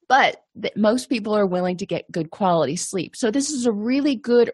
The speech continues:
early intervention for someone who has low motivation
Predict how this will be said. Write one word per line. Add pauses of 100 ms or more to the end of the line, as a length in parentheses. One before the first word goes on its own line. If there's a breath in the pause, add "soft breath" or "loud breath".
early
intervention
for
someone
who
has (760 loud breath)
low
motivation